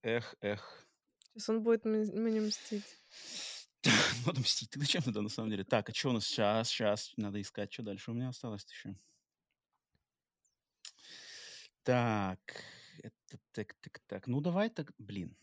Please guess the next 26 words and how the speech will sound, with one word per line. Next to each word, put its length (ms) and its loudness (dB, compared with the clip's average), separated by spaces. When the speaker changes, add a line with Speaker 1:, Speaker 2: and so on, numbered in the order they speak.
Speaker 1:
Так, 220 -12
ну, 100 -4
тогда 260 0
надо 180 4
чё-то 280 -2
достойное 600 0
найти, 280 -2
чтобы 520 -4
примерно 420 0
похожее 640 -4
в 100 -20
комедии. 440 -4
Так, 220 6
да, 160 -4
блин, 260 -6
<laughs> 440 -4
в 80 -10
смысле, 140 -12
Speaker 2:
Да 160 2
нет, 300 10
ну 60 4
Speaker 1:
<laughs> 0 -
Speaker 2:
назови 360 6
просто 540 4
другой 360 -2
фильм. 520 -6